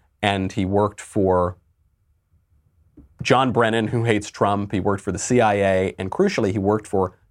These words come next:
Joe Biden at the time that all these shenanigans were going on in the Ukraine.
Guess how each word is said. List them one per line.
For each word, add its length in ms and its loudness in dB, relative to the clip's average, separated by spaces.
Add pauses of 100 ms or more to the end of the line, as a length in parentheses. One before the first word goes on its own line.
Joe 280 2
Biden 480 0 (100)
at 260 -2
the 60 0
time 460 0
that 100 2
all 160 4
these 160 2
shenanigans 560 2
were 80 -4
going 260 0
on 280 -2
in 160 0
the 80 2
Ukraine. 600 0